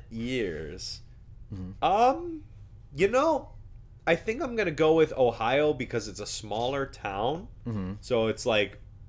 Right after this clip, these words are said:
Speaker 1: or no, no, no. Then they, they would be lesser known. Yeah, because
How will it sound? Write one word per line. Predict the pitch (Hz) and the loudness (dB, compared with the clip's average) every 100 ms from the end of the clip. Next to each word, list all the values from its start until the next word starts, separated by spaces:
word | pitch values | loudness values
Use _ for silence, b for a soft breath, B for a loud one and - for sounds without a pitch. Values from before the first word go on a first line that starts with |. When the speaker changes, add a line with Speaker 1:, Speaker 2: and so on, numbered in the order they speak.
| - - - - - | -20 -20 -20 -6 2
Speaker 1:
or | 156 139 | 2 2
no, | 127 135 107 | 0 -2 -2
no, | 107 95 - | -4 -6 -6
no. | 101 85 - - - - | -8 -8 -10 -16 -18 -6
Then | 110 104 | -4 -4
they, | 107 104 - | -4 -6 -4
they | 101 | -4
would | 92 90 | -4 -6
be | 87 90 - - - | -8 -10 -14 -18 -12
lesser | 95 - 87 | -10 -8 -10
known. | 71 - | -12 -4
Yeah, | 120 107 | 0 0
because | 95 101 123 | -2 -2 -2